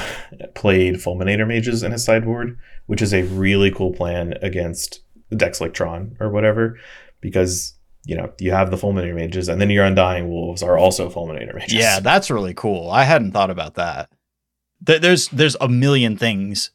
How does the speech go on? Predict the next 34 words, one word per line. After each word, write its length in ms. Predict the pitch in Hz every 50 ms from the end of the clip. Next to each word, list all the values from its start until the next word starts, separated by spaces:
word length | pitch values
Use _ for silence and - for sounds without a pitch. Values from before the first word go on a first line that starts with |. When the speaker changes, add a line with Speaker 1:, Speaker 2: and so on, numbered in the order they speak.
| -
Speaker 2:
that 240 | - 104 98 - - -
I 120 | - 104
think 160 | 92 110 95
that's 240 | 101 98 90 95 -
the 100 | - 98
response 420 | 87 90 - - 90 87 87 - -
to, 120 | - 92
is, 100 | 87 95 101
like, 140 | 104 95 -
once 220 | 113 104 98 -
you 100 | 104 95
see 320 | 92 - - - 120 107
it, 200 | 92 87 85 -
then 160 | - 95 92 92
you're 100 | 92 92
like, 180 | 87 90 - _ _ _
"That's 280 | - 113 117 117 - -
really 180 | 95 80 85 85
cool. 240 | - 110 92 87 87
I 100 | 87 92
hadn't 240 | 123 117 95 90 95
thought 180 | - 98 90 90
about 300 | 92 92 87 85 - -
that." 320 | 92 82 85 - - -
<laughs> 60 | 123 110
Like, 480 | 117 - - - _ - - - 107
giving 300 | - 123 113 110 113 107
them 120 | 104 101 98
that 200 | 101 98 98 78
activated 500 | 92 95 - - 95 95 95 92 92 92
ability 420 | 90 98 98 92 87 87 90 87
is 160 | 87 90 -
really 180 | 92 87 85 90
powerful. 540 | 90 - 85 - 90 95 101 98 - - -